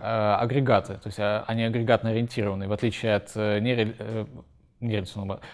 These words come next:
в отличие от реляционных баз данных, где у вас есть нормализация. Вы нормализуете до тех пор,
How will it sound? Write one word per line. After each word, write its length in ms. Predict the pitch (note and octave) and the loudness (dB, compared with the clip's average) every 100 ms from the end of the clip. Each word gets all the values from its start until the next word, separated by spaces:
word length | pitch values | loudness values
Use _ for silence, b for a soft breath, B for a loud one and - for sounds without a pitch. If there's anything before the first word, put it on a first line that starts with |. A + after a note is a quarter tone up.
| B | B
в 60 | A2 | -8
отличие 300 | G#2 A#2+ A2 | -4 0 2
от 100 | G#2 | 2
реляционных 400 | A#2 A2 G3 D3+ | 2 6 6 8
баз 180 | C3 A2+ | 8 10
данных, 320 | B2 A2 F#2+ | 8 6 0
где 280 | A2 C#3 B2 | 4 6 6
у 40 | |
вас 240 | A2+ A2+ B2 | 6 4 0
есть 180 | A2 | -2
нормализация. 680 | A#2 A#2 A#2 G#2+ G2 - G2+ | 0 2 4 4 2 2 -4
Вы 180 | G#2+ G#2+ | 0 2
нормализуете 720 | G#2+ A2+ A#2+ A2+ B2 G2+ G2+ | 2 2 2 2 0 0 -4
до 200 | G2+ G#2 | -2 -2
тех 320 | - - G#2 | -4 -6 -4
пор, 260 | A#2+ G#2+ | -4 -6